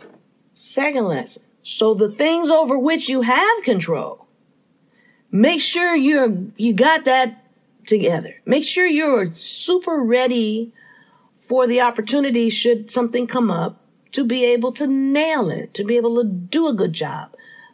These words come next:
to be able to make a difference and be efficient and all of those, those things. The third big lesson is that you'll always have that little voice in the back of your head that t-,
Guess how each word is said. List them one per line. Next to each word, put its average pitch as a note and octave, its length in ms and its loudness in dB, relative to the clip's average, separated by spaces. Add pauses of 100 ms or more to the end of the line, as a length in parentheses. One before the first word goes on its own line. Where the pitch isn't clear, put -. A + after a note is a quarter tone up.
(140)
to C#4 120 -2
be C#4 160 0
able B3+ 140 0
to C#4 100 -2
make C4+ 200 -2
a A#3 60 0
difference A3+ 880 -4
and G3 480 -6
be G#3+ 680 -2
efficient G#3+ 680 -2
and F3+ 240 -6
all A#3 160 0
of G3+ 120 -4
those, G3+ 320 -4 (600)
those F#3+ 280 -2
things. - 480 -10 (600)
The A#3+ 100 2
third D4+ 480 -2 (320)
big G#3 280 2
lesson G#3+ 640 -2
is G3 520 -2 (120)
that F#3 460 -4 (320)
you'll G3+ 260 0
always B3+ 520 0
have D#3 420 -8 (720)
that F#3 380 -4
little A3+ 240 4
voice G3+ 340 -2
in G#3+ 80 0
the G3 40 0
back F#3+ 280 -4
of A3+ 80 0
your G#3+ 160 0
head E3+ 360 -2
that - 280 -6
t-, - 160 -14